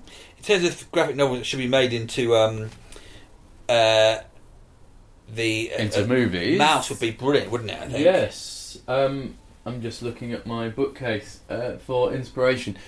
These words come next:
Speaker 2: I mean, yeah, I mean, my favourite are Alan Moore's ones, and they're largely unmakeable,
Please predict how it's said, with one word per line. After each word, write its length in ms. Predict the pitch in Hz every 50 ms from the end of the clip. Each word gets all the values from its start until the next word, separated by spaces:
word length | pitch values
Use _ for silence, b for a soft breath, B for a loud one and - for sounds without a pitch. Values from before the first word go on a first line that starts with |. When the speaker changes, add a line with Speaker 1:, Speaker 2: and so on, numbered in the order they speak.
| B B B B B B B B B B B B - - - - - -
Speaker 2:
I 120 | 131 135
mean, 380 | 143 147 151 147 143 - - - - - - - - - - - - - - - - - - - -
yeah, 260 | 131 123 127 120 107 107
I 60 | 113
mean, 180 | 120 123 127 131
my 160 | 135 139 135
favourite 460 | 135 - 143 135 131 127 123 - -
are 300 | 107 107 104 104 104 - -
Alan 240 | 110 107 107 104 101
Moore's 380 | 107 107 101 101 98 - -
ones, 320 | - 85 85 87 87 - -
and 100 | 92 92
they're 80 | 98 98
largely 420 | 98 104 104 101 98 - - 95 92
unmakeable, 680 | 92 92 90 92 90 90 82 - - 80 - 85 82